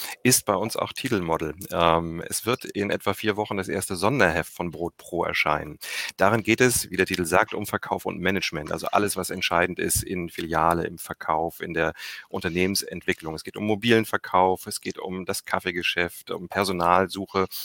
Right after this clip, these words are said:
Ganz viele interessante Themen. Und gerade weil die Bäckerei Exner in vielen dieser Themen sehr modern aufgestellt ist, sehr zeitgemäß, sehr fortschrittlich, äh, war es für uns natürlich ganz klasse,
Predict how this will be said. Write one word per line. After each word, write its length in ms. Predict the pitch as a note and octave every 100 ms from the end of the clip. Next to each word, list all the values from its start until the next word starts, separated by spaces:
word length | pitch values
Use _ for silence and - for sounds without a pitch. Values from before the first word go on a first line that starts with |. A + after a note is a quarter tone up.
| - - - -
Ganz 160 | D#3+
viele 120 | - D3+
interessante 340 | C3+ B2 A2+
Themen. 320 | - C3+ F#3+
Und 440 | - A2+ A#2 - -
gerade 520 | F2 G2+ A#2+ G#2 - E2
weil 280 | F2+ G2 C3
die 80 | B2
Bäckerei 300 | G#2 G2+ G2
Exner 440 | - G2+ - F#2
in 120 | - F2+
vielen 480 | - - D#3+ A#2
dieser 240 | F#2+ F2+ E2+
Themen 360 | - D#2 D#2
sehr 400 | D#2 F#2 A2 A#2+ - - - - -
modern 420 | F#2+ G#2 G2 G2+
aufgestellt 560 | - F#2+ - - F2+ E2
ist, 100 | E2+
sehr 140 | - -
zeitgemäß, 540 | - F2+ - E2+ E2
sehr 100 | D#2
fortschrittlich, 840 | - D3+ - - - F#2+ F#2 -
äh, 40 | -
war 500 | F2 E2 D#2+ - E2
es 100 | -
für 160 | -
uns 220 | - G#2+
natürlich 420 | F2+ - E2 D#2+ -
ganz 300 | E2 E2 -
klasse, 440 | - E2+ - E2